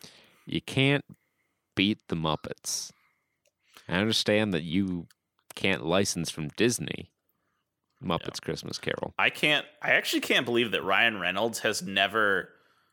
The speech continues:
Speaker 2: like, done a Muppet, like, collab. I feel like he would be, like,
Speaker 1: If they
Speaker 2: perfect
Speaker 1: did
Speaker 2: for it.
Speaker 1: another season of Muppets Now,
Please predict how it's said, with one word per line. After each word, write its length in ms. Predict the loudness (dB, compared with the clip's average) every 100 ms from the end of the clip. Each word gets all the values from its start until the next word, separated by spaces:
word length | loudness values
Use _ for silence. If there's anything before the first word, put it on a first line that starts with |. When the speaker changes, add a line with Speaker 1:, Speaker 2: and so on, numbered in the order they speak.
| _ -4
Speaker 2:
like, 460 | 0 0 -2 -8
done 240 | 0 2 2
a 60 |
Muppet, 520 | -2 0 0 2 0 0 -6 _ _ _ _ _ _ _ _ _ -6
like, 260 | -4 -4
collab. 680 | -4 -2 -2 -2 -4 -8 -12 -4
I 80 | -2
feel 200 | 0 0
like 120 | 0
he 120 | 0
would 160 | 0 0
be, 140 | 0
like, 380 | 2 0 -2 -10 _ _ _ _ _ _ _ _ _ _ _ _ _
Speaker 1:
If 0 |
they 60 | 0
Speaker 2:
perfect 280 | 4 4 6
Speaker 1:
did 160 | 6
Speaker 2:
for 60 | 6
it. 20 |
Speaker 1:
another 260 | 6 6 4
season 460 | 4 4 6 4
of 100 | 2
Muppets 480 | 4 2 2 0 0
Now, 440 | 0 2 2 2